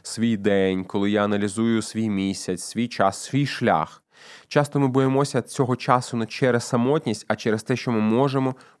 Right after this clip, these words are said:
почути про себе правду. Ми боїмося озвучити собі цю правду. І ви знаєте, сьогодні я можу сказати, для кожного з нас тиша — це не твій і мій ворог. Тиша — це місце, простір, де звучить твоє справжнє «я».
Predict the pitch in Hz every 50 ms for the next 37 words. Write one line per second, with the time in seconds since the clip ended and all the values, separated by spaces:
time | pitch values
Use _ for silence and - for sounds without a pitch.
0 | _ - - 107 - - - 120 123 - 117 - - - 104 - - 110 98 98
1 | 92 - - 101 92 92 90 87 87 85 78 - _ _ _ _ - - _ -
2 | 113 104 113 110 110 113 127 135 - - 107 101 92 - _ _ _ _ _ 107
3 | 104 104 107 135 139 - 120 - 107 - - 95 98 - - 98 - 98 92 90
4 | 87 92 95 104 120 143 175 180 175 131 123 - - - - - - - 180 202
5 | 196 180 175 170 151 - - 131 135 156 170 - 151 117 101 117 127 123 - -
6 | 160 156 175 180 160 160 165 160 160 143 123 135 135 113 98 92 92 - - -
7 | _ _ 139 160 196 214 - - 135 113 - - - 135 131 135 131 127 123 -
8 | - 117 120 143 160 165 - 127 127 127 127 131 127 120 120 131 123 117 104 92
9 | - - - - - - - _ - 170 156 - 143 123 - - 135 117 117 120
10 | 123 127 143 170 202 196 196 - - 117 - - - 127 143 170 170 - - 135
11 | 110 - - - - - _ - 113 123 117 120 123 120 - - 170 - - -
12 | 107 110 117 127 131 127 - - 110 117 113 107 107 117 120 120 117 110 107 90
13 | 82